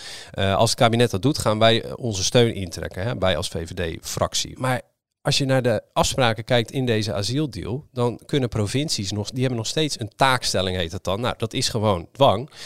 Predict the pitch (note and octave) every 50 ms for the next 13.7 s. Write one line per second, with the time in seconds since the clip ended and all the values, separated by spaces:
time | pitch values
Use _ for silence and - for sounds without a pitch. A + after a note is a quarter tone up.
0 | - - - D3 - - D#3 C3 A#2+ A2+ G#2+ - - - C#3 B2+ B2 - - -
1 | - B2 A2+ G#2+ F2 F2 D#2 C#2 - - A2+ G#2+ F#2 F2+ - - - - B2 G#2
2 | G2+ C3 F3 G3 E3+ A#2 F#3+ G2 - - A#2+ B2 - C#3+ C3+ B2+ C#3 C3 - -
3 | A#2+ A2 C3 C#3 C3+ A#2 A2 - B2 B2 A2+ - - B2 C3+ D3+ C#3 B2 - A2+
4 | G2+ - G#2 G#2+ - - G2 G2 A#2+ D3+ F#3+ G#3 - A#2 G2+ G2 - - _ _
5 | - G#2+ F#2 F#2 E2+ E2+ F2 - - C#2 - - C2+ - - A2+ A2+ - - -
6 | A2 G2+ - - - - G2+ A2 A#2+ G#2+ G2+ - - - - - A#2 F#2+ - -
7 | F#2+ G2+ - D#3 - - F#3 F3+ D3+ - B2 B2+ C#3 F3+ G3 E3 - A2 F#2 -
8 | - G#2+ G2 - A2 F#2+ G#2+ F#2+ - - _ - B2 B2 - - - - - A3+
9 | F#3 E3 C#3 G2+ F2 E2 - - - - - - - - D3+ G2 F#2+ G#2 C3+ C#3+
10 | - - - - - C3 - _ _ - D#3 D#3 - - C#3+ D3 D3+ C#3+ - -
11 | - A#2 C3+ C3 A#2+ B2+ C3 C3 C3+ C#3+ C3+ - - A#2 A2 A#2+ B2+ B2 A#2+ A#2
12 | A2 A#2+ A#2+ A#2+ A#2 A2+ B2 A#2+ A#2+ - C3 A#2 A2 A2 G2+ - - A#2 A2+ A2
13 | G2+ G#2 G#2 G#2+ G2 - G#2+ A#2+ A#2 C3 C3+ C3+ D3 D#3